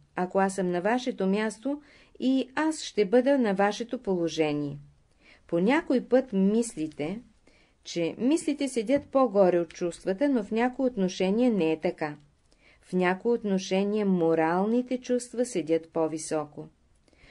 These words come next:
Моралните чувства завземат най-горната част на главата, най-високата част на главата. Това е зенитът на човешкия живот. Следователно, каквито са моралните чувства, такъв ще бъде и умът.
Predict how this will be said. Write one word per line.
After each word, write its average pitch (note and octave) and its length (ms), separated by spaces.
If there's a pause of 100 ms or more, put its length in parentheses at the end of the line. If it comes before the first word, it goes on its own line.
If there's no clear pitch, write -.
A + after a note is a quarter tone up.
(140)
Моралните B3+ 760
чувства C4+ 460
завземат F#3 640
най-горната F#3+ 1120
част F#3+ 340
на F3 120
главата, D#3+ 600 (420)
най-високата A#3+ 960
част E3+ 340
на D3+ 120
главата. D3 580 (460)
Това E3+ 300
е E3+ 60
зенитът D#3+ 540
на F#3+ 120
човешкия D#3 600
живот. D3+ 400 (720)
Следователно, D#3+ 1120
каквито A#3+ 460
са G#3 200
моралните B3 760
чувства, B3+ 380
такъв F#3+ 360
ще D#3+ 240
бъде G3 480
и D#3+ 120
умът. D3 320